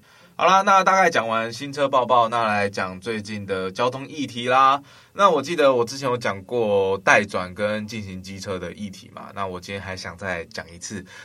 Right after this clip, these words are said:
为什么？因为有一个最新的时事出现了，待转大富翁，新的待转大富翁将在十一月二十号，OK，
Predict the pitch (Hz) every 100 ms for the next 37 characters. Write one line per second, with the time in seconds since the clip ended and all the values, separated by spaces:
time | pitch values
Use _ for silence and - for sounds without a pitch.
0 | - 165 151 120 101 90 - _ - 143
1 | 151 151 135 113 104 98 95 104 101 95
2 | 95 92 90 90 90 _ - 160 120 127
3 | 123 104 - 95 95 107 98 101 101 101
4 | 87 - - 113 92 90 85 - 101 95
5 | - 92 87 95 98 101 104 - 175 170
6 | 170 131 113 131 123 135 135 135 117 117
7 | 117 101 98 92 90 85 82 85 85 -
8 | 110 120 165 143 175 135 110 113 143 104
9 | 92 _ _ _ 95 92 92 87